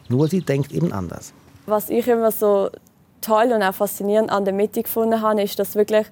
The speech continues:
Speaker 2: ich das Gefühl hatte, alle Argumente werden in Betracht gezogen und am Schluss liegt eine Lösung auf dem Tisch und nicht nur eine Lösung, sondern eine gute Lösung, die einfach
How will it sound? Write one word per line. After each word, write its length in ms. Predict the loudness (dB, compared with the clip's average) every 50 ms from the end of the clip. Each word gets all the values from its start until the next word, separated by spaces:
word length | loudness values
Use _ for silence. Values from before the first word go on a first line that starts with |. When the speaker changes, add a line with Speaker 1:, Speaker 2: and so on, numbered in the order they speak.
| -16 -20 -20 -20 -20 -20 _ _ -2
Speaker 2:
ich 140 | -2 -2 -2
das 80 | -2 -6
Gefühl 260 | -2 0 2 2 4 2
hatte, 340 | 0 2 2 0 0 0 0
alle 340 | 2 2 2 2 0 0 0
Argumente 600 | 0 0 0 0 -2 -2 0 -2 -2 -4 -6 0
werden 280 | 0 2 2 2 0 -2
in 140 | -4 -2
Betracht 500 | -4 -4 -6 -4 -4 -2 -2 -4 -4 -12
gezogen 500 | -4 0 2 2 2 2 2 0 0 -2 -4 -12 -20 -20 -20 -20 -20 -16 -4 0
und 160 | 2 4 4
am 120 | 2 0
Schluss 440 | -2 -4 2 4 4 4 4 0 2
liegt 240 | 2 2 2 2 0
eine 120 | 2 4 4
Lösung 320 | 4 4 2 0 -2 -2 -2
auf 120 | -2 -2 0
dem 140 | 0 -2
Tisch 340 | 2 4 4 4 4 0 -4
und 280 | -4 -2 -2 -2 -4 -6 -14 _ _ _ _ 2
nicht 180 | 2 2 2
nur 140 | 2 0 2
eine 260 | 2 2 2 4 4
Lösung, 200 | 4 2 2 -2
sondern 340 | -2 -2 -2 0 0 -2 -2 -2
eine 120 | -2 -2
gute 400 | 0 2 2 2 2 2 2 2
Lösung, 500 | 4 4 4 4 2 2 0 0 0 0 -2 -10 -20 -20 -20 -20 -20 -20 -20 _ _ -6
die 120 | 0 2 2 4
einfach 460 | 4 2 2 2 0 0 0 -2 -14